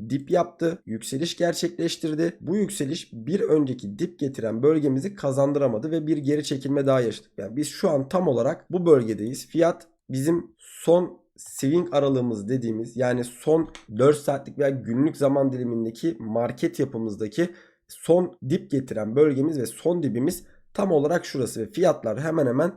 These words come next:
şu anda bu bölgelerde. Şimdi bizim bu noktada takip etmemiz gereken, sonuçta müneccim değiliz. Bir sonraki harekette ne olacağını bilemeyiz. Sadece olası fiyat hareketlerine göre aksiyon alabiliriz. Burada ne demek istiyorum? Fiyat gelir.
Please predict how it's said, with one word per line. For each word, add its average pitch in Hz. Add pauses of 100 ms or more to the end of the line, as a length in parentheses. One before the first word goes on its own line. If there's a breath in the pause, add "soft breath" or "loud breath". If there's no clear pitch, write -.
şu 170
anda 143
bu 170
bölgelerde. 104
Şimdi -
bizim 190
bu 208
noktada 156
takip 160
etmemiz 123
gereken, 135
sonuçta 170
müneccim 160
değiliz. 135
Bir 160
sonraki 151
harekette 147
ne 151
olacağını 147
bilemeyiz. 147
Sadece 165 (160 loud breath)
olası 147
fiyat 196
hareketlerine 151
göre 131
aksiyon 151
alabiliriz. 110
Burada 180
ne 190
demek 156
istiyorum? 90
Fiyat 185
gelir. 170